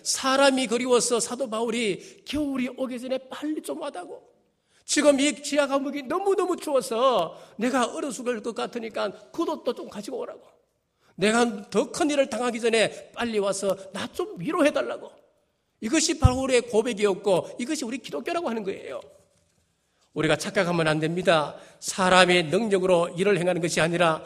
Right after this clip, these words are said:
성령님의 도우심으로 우리는 일을 합니다. 그래서 우리는 늘 엎드려 기도해야 됩니다. 은혜를 갈망해야 되고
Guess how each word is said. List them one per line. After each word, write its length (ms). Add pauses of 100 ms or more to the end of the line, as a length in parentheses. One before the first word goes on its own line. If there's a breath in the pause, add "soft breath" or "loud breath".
(260 loud breath)
성령님의 640
도우심으로 460
우리는 260
일을 220
합니다. 380 (500 soft breath)
그래서 220
우리는 240
늘 340
엎드려 320
기도해야 400
됩니다. 500 (400 soft breath)
은혜를 460
갈망해야 560
되고 420